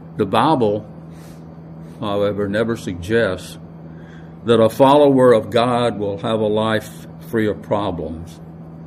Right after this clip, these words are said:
If anything, it says the opposite. Second Corinthians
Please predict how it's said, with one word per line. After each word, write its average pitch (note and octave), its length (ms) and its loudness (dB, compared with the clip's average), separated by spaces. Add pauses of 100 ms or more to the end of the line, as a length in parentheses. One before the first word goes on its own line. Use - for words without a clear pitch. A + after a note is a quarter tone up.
(680)
If A2 140 0
anything, D3 440 4
it G2+ 120 0
says G#2+ 400 -2 (140)
the G2 160 -2
opposite. G2+ 540 -6 (1900)
Second C#3+ 380 4
Corinthians A#2+ 720 0